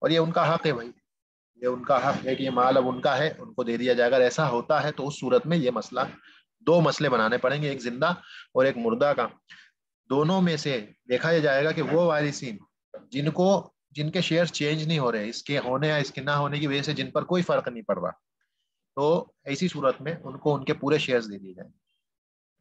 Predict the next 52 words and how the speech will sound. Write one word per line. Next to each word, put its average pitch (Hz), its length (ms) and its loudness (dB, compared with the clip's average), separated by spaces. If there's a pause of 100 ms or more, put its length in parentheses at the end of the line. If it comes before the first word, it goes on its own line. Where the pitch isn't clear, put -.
(220)
दूसरा 190 300 4
ये 190 80 6
देखा 165 240 4
जाएगा 151 260 4
कि 175 100 0 (460)
कुछ 185 220 2
ऐसे 143 340 0
भी 175 100 4
वारिसीन 160 420 2
होंगे 143 260 -4
जिनको 151 580 0 (540)
बाद 127 260 0
सूरत 139 340 -2
में 160 120 0
कुछ 139 180 -4
नहीं 160 120 0
मिल 147 180 0
रहा 120 120 4
है, 117 60 2
यानी 120 160 -2
कि 120 180 -6
एक 139 140 -6
सूरत 135 340 0
में, 120 80 -2
जिंदा 123 300 0
वाली 135 200 4
सूरत 123 340 -2
में 127 180 -10 (460)
कुछ 147 200 -2
नहीं 160 160 2
मिल 156 160 0
रहा 147 140 4
है, 135 80 2
मुर्दा 127 260 0
वाली 131 200 4
सूरत 127 280 2
में 127 100 -10
कुछ 120 160 -12
मिल 110 160 -8
रहा 113 140 2
है, 113 60 -6 (420)
तो 147 80 4
ऐसी 160 200 2
सूरत 165 280 4
में 165 100 2
इनको 156 220 -2
कुछ 151 220 -2
भी 151 140 0
नहीं 139 160 -4
दिया 104 180 -2
जाएगा, 90 280 -4 (600)
क्योंकि 143 400 -2